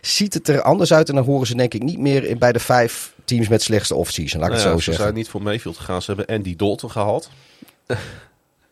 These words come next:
Speaker 2: Als, als backup natuurlijk, dat weet ik wel. Aan de andere kant, ja, is Andy Dalton de backup ten opzichte van Jameis Winston?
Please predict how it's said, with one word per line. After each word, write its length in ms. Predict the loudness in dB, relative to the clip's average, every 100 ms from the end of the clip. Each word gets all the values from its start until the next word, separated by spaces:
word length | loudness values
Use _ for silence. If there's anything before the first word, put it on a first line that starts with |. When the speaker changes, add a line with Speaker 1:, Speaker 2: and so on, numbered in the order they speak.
| _ _ -20 _ _
Speaker 2:
Als, 160 | -6 -4
als 240 | 0 0 2
backup 340 | 0 0 -4
natuurlijk, 380 | -4 -2 -4 -4
dat 100 | -4
weet 160 | -4
ik 80 | -4
wel. 300 | -2 -2 -4 _ _ _ -2
Aan 160 | 0
de 60 | 2
andere 220 | 0 -2
kant, 360 | -4 -4 -4 -6
ja, 180 | -6 -4
is 240 | -4 -4 -4
Andy 200 | -6 -4
Dalton 300 | -4 -4 -8
de 80 | -2
backup 380 | -2 -2 -8
ten 160 | -8 -8
opzichte 300 | -8 -10 -10
van 100 | -8
Jameis 260 | -4 -6 -6
Winston? 400 | -6 -8 -8